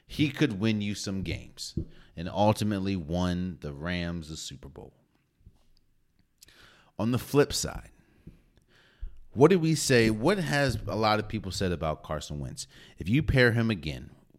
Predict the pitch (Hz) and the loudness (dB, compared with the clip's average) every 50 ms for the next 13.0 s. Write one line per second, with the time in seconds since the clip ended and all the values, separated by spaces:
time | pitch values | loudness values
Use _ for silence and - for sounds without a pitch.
0 | _ _ _ _ _ - - 98 117 135 107 113 107 113 82 78 107 113 107 - | _ _ _ _ _ -10 -4 -2 -2 -2 -2 -4 -6 -6 -6 -6 -8 -8 -8 -6
1 | - 139 135 156 165 143 131 131 127 110 117 107 - 117 107 - - 117 - - | -2 0 0 0 0 0 0 0 0 -2 -4 -6 -6 -6 -6 -6 -8 -8 -8 -8
2 | - - 82 78 78 - - - - 76 - - - - 76 76 71 - - 60 | -4 -2 -2 -2 -2 -4 -8 -10 -10 -12 -12 -12 -14 -12 -10 -10 -10 -12 -14 -16
3 | 65 - - - - - _ _ _ _ - - - - - - - - 82 87 | -16 -16 -18 -20 -20 -20 _ _ _ _ -20 -20 -16 -14 -14 -14 -12 -6 -6 -6
4 | 78 98 123 151 170 - - - 147 139 143 139 123 113 110 92 85 76 69 - | -4 -2 -4 -4 0 2 4 6 6 8 8 6 6 4 4 2 2 2 -2 -6
5 | - - - - _ - - - - 147 180 185 185 202 196 180 165 160 147 139 | -10 -14 -20 -20 _ -12 -8 0 6 6 6 6 6 2 2 4 4 4 4 4
6 | 127 131 - - 123 110 92 92 92 92 - 92 85 - - - 135 131 131 127 | 2 0 -2 2 4 4 4 4 0 -2 -4 -6 -6 -6 0 0 2 4 4 2
7 | 117 113 101 104 87 - 113 107 - - - - - 113 110 110 - - - 107 | 2 2 0 -2 -4 -2 -4 -4 -4 -6 -8 -6 -2 -2 -2 -2 -4 -6 -4 -2
8 | 85 82 92 95 92 107 104 92 78 - - - - - - - - _ _ _ | 0 0 0 0 -2 -2 -4 -4 -4 -6 -10 -10 -12 -14 -14 -18 -20 _ _ _
9 | _ - - - 78 69 67 73 69 - - - _ _ - - - - - - | _ -14 -10 -8 -8 -8 -8 -8 -10 -10 -12 -18 _ _ -20 -20 -20 -20 -20 -20
10 | - - - 127 139 160 180 185 170 175 185 180 - - 90 78 71 73 73 - | -18 -8 0 2 4 4 4 4 6 6 4 4 2 0 0 0 0 -2 -8 -10
11 | _ _ _ _ - - - - - - - - - 127 139 165 175 165 156 156 | _ _ _ _ -20 -20 -18 -18 -18 -16 -6 0 4 6 6 6 6 4 2 0
12 | 156 - - 143 - 131 127 - - - 120 117 120 113 101 98 87 82 67 - | 0 0 -4 -4 -2 -2 -2 -2 -2 0 0 0 0 0 0 0 0 0 0 -4